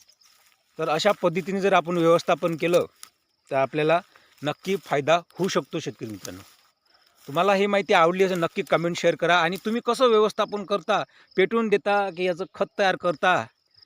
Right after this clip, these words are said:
तर नक्की कमेंट करा. की मागच्या वर्षी मी तुम्हाला सांगितलं, अनुभव सांगितला की याला असंच जर बारीक केलं, माझे व्हिडिओ पण आहे,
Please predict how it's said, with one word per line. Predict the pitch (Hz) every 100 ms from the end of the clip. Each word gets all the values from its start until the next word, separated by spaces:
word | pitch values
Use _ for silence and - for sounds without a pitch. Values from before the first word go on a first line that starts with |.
| _ _ _ _
तर | 147
नक्की | 165 185 -
कमेंट | 160 147
करा. | 120 113
की | 110 165
मागच्या | 160 151 196
वर्षी | 196 208
मी | 202
तुम्हाला | 190 190 202
सांगितलं, | - 175 175 202
अनुभव | 175 175 185
सांगितला | 165 156 160 170 180 - - _ _ -
की | 208 208
याला | 196 202 214
असंच | 196 254
जर | 226 254
बारीक | 226 214 233 -
केलं, | 233 202
माझे | 143 151 165 180
व्हिडिओ | 175 196
पण | 180 208
आहे, | 196 202